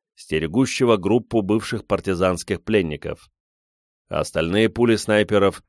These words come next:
разили наповал пулемётчиков, устроившихся на болотных холмиках. В тылу немецких порядков возникла перестрелка — и странная суматоха.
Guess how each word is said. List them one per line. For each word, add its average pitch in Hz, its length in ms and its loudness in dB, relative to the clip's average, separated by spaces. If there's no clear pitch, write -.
разили 92 580 2
наповал 107 520 4
пулемётчиков, 101 920 -2
устроившихся 117 880 2
на 104 100 2
болотных 90 640 2
холмиках. 80 760 -2
В - 120 -20
тылу 101 320 2
немецких 131 580 2
порядков 113 540 2
возникла 101 540 2
перестрелка — 90 920 -2
и 92 160 0
странная 127 560 4
суматоха. 117 800 -2